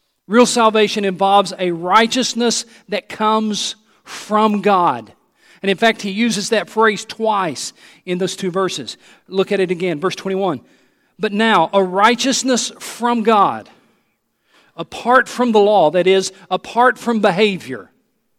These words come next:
separate from behavior, "has been made known, to which the law and the prophets testify."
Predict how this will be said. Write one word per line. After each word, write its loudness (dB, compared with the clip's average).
separate 0
from -2
behavior, -2
"has 0
been 0
made 0
known, 0
to -4
which -4
the -2
law 0
and -2
the -8
prophets -4
testify." -6